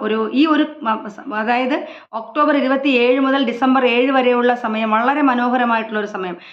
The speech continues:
വ്യാഴത്തിൻ്റെ അഞ്ചാം ദൃഷ്ടി ഇരിക്കുകയാണ്. അപ്പോൾ സാമ്പത്തികമായിട്ട് നേട്ടങ്ങൾ ഉണ്ടാകുന്ന കാലഘട്ടം. നമ്മുടെ മക്കളുടെ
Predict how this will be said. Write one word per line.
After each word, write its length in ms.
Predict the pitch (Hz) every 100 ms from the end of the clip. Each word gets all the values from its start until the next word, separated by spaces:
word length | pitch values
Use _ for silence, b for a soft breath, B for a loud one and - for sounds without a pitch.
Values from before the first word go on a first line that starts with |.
| B 220
വ്യാഴത്തിൻ്റെ 480 | 240 254 262 262 226
അഞ്ചാം 320 | 233 247 247
ദൃഷ്ടി 300 | 233 220 294
ഇരിക്കുകയാണ്. 460 | 247 226 226 202 202
അപ്പോൾ 140 | 220
സാമ്പത്തികമായിട്ട് 960 | 226 226 247 277 262 254 240 247 226 214
നേട്ടങ്ങൾ 460 | 226 226 269 262
ഉണ്ടാകുന്ന 400 | 240 226 220 220
കാലഘട്ടം. 640 | 214 202 202 208 202 202 202 B
നമ്മുടെ 300 | B 247 269
മക്കളുടെ 480 | 254 247 277 302